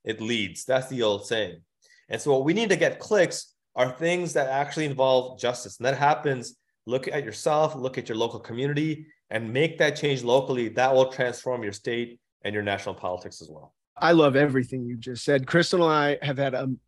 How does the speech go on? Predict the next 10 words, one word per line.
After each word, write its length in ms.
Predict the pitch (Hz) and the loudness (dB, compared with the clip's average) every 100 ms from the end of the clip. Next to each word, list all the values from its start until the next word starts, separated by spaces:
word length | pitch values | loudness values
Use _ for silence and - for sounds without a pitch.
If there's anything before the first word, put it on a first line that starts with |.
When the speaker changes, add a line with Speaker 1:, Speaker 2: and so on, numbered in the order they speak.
| - | -6
Speaker 2:
a 80 | 139 | 0
million 380 | 135 131 131 127 | 2 2 2 0
conversations, 880 | 135 127 120 - 139 139 165 151 | -2 -2 -2 0 0 0 -4 -4
uh, 400 | - 139 127 120 - | -6 -6 -4 -6 -4
about 400 | 147 127 147 143 | -2 4 4 6
this 220 | 147 135 | 4 4
subject 480 | 165 151 151 170 - | 2 2 4 4 2
because, 480 | 151 160 151 123 123 _ - | -4 2 0 0 -12 _ -12
I 100 | 147 | -6
mean 360 | 135 135 135 | -4 -4 -6